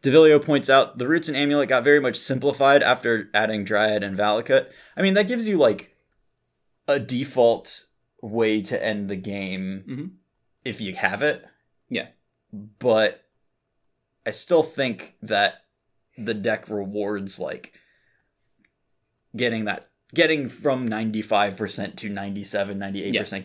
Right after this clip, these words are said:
Speaker 1: getting those,
Speaker 2: Right.
Speaker 1: like, top plays, the, the right play in every turn.
Speaker 2: And it, and, and, you know, uh, that is correct in the sense that you're not, like, super punished and go from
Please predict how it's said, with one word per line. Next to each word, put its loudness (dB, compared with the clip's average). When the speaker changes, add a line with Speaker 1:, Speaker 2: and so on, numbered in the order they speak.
Speaker 1:
getting -2
those, -4
Speaker 2:
Right. -2
Speaker 1:
like, -6
top -8
plays, -6
the, -6
the -8
right -2
play -6
in -8
every -8
turn. -10
Speaker 2:
And -2
it, -4
and, 0
and, -2
you 0
know, -4
uh, -2
that -2
is 0
correct -4
in -6
the -6
sense -12
that -6
you're -4
not, -2
like, -4
super -6
punished -6
and -6
go -2
from -6